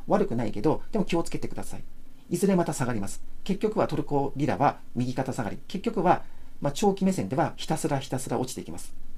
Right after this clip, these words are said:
まあ、でもね、もうトルコ中銀は、エル-、今のエルドアン大統領に反抗するだけのパワーって残ってないんじゃないのかな。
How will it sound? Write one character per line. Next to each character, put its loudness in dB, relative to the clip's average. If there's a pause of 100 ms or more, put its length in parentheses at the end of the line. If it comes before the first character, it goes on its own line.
(500)
ま 0
あ、 2
で 2
も 2
ね、 -2 (220)
も 2
う -2
ト -2
ル 0
コ 0
中 2
銀 0
は、 0 (280)
エ -2
ル-、 0
今 4
の 2
エ 0
ル 2
ド 0
ア 0
ン -2
大 -2
統 -2
領 -2
に -2
反 -4
抗 0
す -8
る 2
だ 2
け -2
の 0
パ 2
ワ 2
ー -4
っ -10
て -4 (420)
残 -2
っ 0
て -2
な 0
い -2
ん -8
じ 0
ゃ 4
な 0
い 0
の 0
か -4
な。 -2